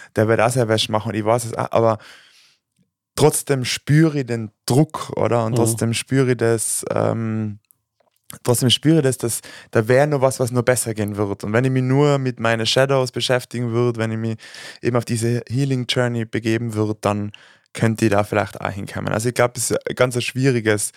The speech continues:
Speaker 1: schwieriges Thema, was da viele, viele Dinge zusammenbringt.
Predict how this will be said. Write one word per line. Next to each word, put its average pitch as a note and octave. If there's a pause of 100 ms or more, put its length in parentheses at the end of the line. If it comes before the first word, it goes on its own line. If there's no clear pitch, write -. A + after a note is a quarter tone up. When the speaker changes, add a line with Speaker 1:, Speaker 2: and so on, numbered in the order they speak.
(640)
Speaker 1:
schwieriges A#2+
Thema, A#2+
was A2
da A2
viele, A#2
viele A2+
Dinge A2+
zusammenbringt. G#2